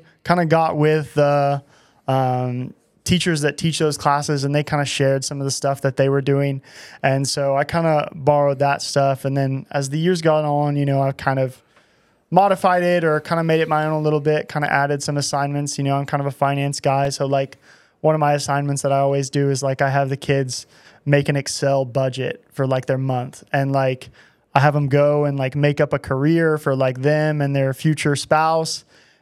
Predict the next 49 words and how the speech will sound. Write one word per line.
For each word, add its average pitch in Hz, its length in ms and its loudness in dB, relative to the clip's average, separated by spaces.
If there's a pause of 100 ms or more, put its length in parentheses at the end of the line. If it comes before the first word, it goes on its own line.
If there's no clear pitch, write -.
(120)
And 135 180 2
I 135 60 0
have 139 200 2
'em 135 280 -2 (180)
look 143 240 2
up 139 160 0
the - 140 -2
annual 143 280 2
salary 147 560 0
in 143 100 0
Oklahoma. 160 800 0
And 139 140 -2
then 135 80 0
I 131 80 0
have 139 180 0
'em 139 100 -2
go 139 160 2
put 147 240 -2
that 143 260 2
in 147 360 -2 (360)
a 131 60 0
tax 151 360 -2
calculator 156 680 0
to 139 160 -4
see 139 220 -2
how 131 140 0
much 139 460 -2 (480)
they're 143 160 6
gonna 143 160 0
get 139 280 0
after 170 360 0
taxes. 180 580 -2
And 139 140 -2
then 139 80 0
I 139 80 4
make 139 240 2
'em 139 140 -4
budget 143 320 0
out, 143 260 -2
like, 131 340 -4 (340)
this 143 140 4
is 147 80 -2
what 165 200 0
rent's 185 260 -2
gonna 139 200 -2
be. 127 260 0
This 151 240 -2
is 156 140 -2
what 156 340 0